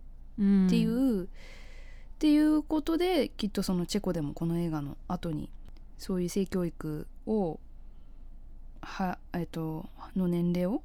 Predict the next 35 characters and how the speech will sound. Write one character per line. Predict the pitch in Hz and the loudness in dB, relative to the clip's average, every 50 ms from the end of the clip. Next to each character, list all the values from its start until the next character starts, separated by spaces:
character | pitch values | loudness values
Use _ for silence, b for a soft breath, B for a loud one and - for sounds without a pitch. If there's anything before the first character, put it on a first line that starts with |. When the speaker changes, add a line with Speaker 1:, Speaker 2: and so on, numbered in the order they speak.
| - | -8
Speaker 1:
下 | - - - 180 | -8 -4 -2 -2
げ | 175 165 | -2 -2
た | - 151 | -4 -6
り | 151 147 | -6 -6
と | - 170 | -8 -6
か、 | - - 196 285 - - - | -4 -2 -2 -2 -4 -2 2
Speaker 2:
う | 226 | 4
ん | 220 | 6
う | 214 | 6
ん。 | 202 208 | 6 4
Speaker 1:
ま | - 202 | 2 2
あ、 | 196 | 2
そ | 190 185 175 | 2 2 0
う | 170 170 | 0 0
い | 170 175 170 170 | 0 0 0 -2
う | 175 - b b b b b b b b | -4 -8 b b b b b b b b
よ | 208 185 180 | 0 2 2
う | |
な | 170 160 151 151 - - - b b b b b b b b b b b b b b b b - - - - | 2 0 -2 -4 -6 -10 -16 b b b b b b b b b b b b b b b b -18 -18 -10 -2
風 | - 214 196 180 | 2 2 4 4
に | 160 - - | 2 0 -4
変 | - 175 | -4 -4
わ | 175 | -4
っ | |
て | - - 180 175 | -4 -6 -6 -6
っ | |
た | - - 160 | -6 -6 -10
っ | - | -10
て | - - - | -10 -6 -6
い | 165 156 | -6 -4
う | |
と | - - 160 | -4 -6 -6
こ | - 170 | -4 -2
ろ | 165 160 | -2 0
も、 | 156 151 147 | -2 -2 -4